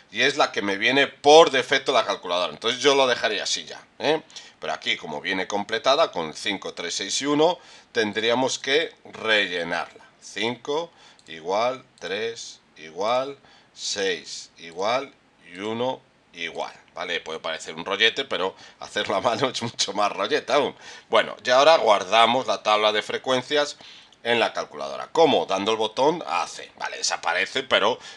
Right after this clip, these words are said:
eh, nosotros sabemos que ha desaparecido de la pantalla para meterse <laughs> dentro de la calculadora.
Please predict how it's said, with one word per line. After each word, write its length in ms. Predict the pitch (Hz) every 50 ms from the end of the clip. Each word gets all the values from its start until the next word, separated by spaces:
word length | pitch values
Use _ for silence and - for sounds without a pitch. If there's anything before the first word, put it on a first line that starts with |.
| - -
eh, 100 | 104 104
nosotros 400 | 101 98 - 101 - 104 95 -
sabemos 460 | - 101 87 85 95 104 110 107 -
que 240 | - - 92 90 - - - - -
ha 100 | 92 98
desaparecido 640 | 101 - 107 - 101 95 - - - 98 87 82 73
de 80 | 67
la 140 | 67 65 64
pantalla 480 | - 85 85 85 - 87 87 90 98 -
para 180 | 101 92 85
meterse 680 | 80 73 69 - - 90 82 82 - - - 107 101 - - _
<laughs> 1400 | - 101 - _ _ - 101 - _ _ - - - _ _ - - - _ - 175 170 156 156 156 160 -
dentro 420 | - 104 117 113 107 104 113 104 98
de 80 | 95
la 140 | 87 78 73
calculadora. 560 | - 71 73 - - 73 62 60 58 - -